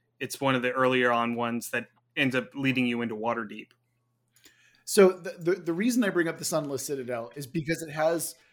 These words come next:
Speaker 2: Twig Blights, which are essentially just, like, twisted little, like, vegetable humans
Speaker 1: I
Speaker 2: that
Speaker 1: love,
Speaker 2: are
Speaker 1: I love
Speaker 2: yeah.
Speaker 1: running blights.
Speaker 2: Yeah,
Speaker 1: I love
Speaker 2: Tw-,
Speaker 1: running
Speaker 2: Twig
Speaker 1: blights.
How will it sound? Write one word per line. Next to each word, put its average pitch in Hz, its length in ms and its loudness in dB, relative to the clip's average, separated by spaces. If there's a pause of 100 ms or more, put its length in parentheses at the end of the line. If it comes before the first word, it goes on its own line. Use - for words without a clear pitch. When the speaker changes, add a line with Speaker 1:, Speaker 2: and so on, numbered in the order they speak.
(200)
Speaker 2:
Twig 170 400 2
Blights, 208 540 -2 (260)
which 170 220 4
are 175 140 4
essentially 165 580 -4
just, 135 280 -10
like, 135 280 -6 (420)
twisted 170 920 4
little, 156 500 -2 (420)
like, 143 280 -4 (380)
vegetable 160 680 2
humans 233 720 -4 (300)
Speaker 1:
I 135 100 4
Speaker 2:
that 165 60 8
Speaker 1:
love, 151 240 8
Speaker 2:
are 147 200 -2 (460)
Speaker 1:
I 170 60 12
love 123 200 6
Speaker 2:
yeah. 120 60 -2
Speaker 1:
running 110 220 -2
blights. 107 520 -8 (220)
Speaker 2:
Yeah, 170 260 0
Speaker 1:
I 135 60 4
love 120 200 4
Speaker 2:
Tw-, - 40 -4
Speaker 1:
running 110 140 -2
Speaker 2:
Twig 190 100 8
Speaker 1:
blights. - 300 -8